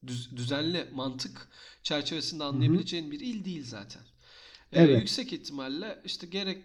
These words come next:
Speaker 1: sıcaklardan, gerek iklimden, gerek şeyden insanların değişik şekillerde hayatı
Speaker 2: Yediğinizden,
Speaker 1: anlamlandırma
Speaker 2: içtiğinizden.
Speaker 1: çabası.
Speaker 2: <laughs>
Speaker 1: Yani diyor ki mesela burası bu kadar sıcak. Oval olsa
Speaker 2: Hı hı.
Speaker 1: diyor, güneş ışığı diyor, oval gelir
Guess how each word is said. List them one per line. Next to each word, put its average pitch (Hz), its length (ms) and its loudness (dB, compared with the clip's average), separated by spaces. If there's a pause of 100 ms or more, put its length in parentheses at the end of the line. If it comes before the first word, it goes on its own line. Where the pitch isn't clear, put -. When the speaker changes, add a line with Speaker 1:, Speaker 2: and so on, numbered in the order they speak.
(100)
Speaker 1:
sıcaklardan, 135 960 -6
gerek 156 420 -4
iklimden, 139 500 -10 (120)
gerek 165 260 -4
şeyden 185 380 -4
insanların 190 720 -4 (240)
değişik 226 340 0
şekillerde 151 580 -4
hayatı 190 300 4
Speaker 2:
Yediğinizden, 220 400 12
Speaker 1:
anlamlandırma 196 320 12
Speaker 2:
içtiğinizden. 160 580 10 (260)
Speaker 1:
çabası. 185 540 2
Speaker 2:
<laughs> - 920 2
Speaker 1:
Yani 170 280 0
diyor 247 180 0
ki - 140 -4
mesela 175 340 -4
burası 202 300 0
bu 202 60 -8
kadar 185 260 -2
sıcak. 165 400 -2 (760)
Oval 202 320 4
olsa 135 280 6
Speaker 2:
Hı 123 40 8
hı. 143 40 8
Speaker 1:
diyor, 165 240 2
güneş 175 320 0
ışığı 147 300 -2
diyor, 190 200 -6
oval 170 320 -4
gelir 135 260 -2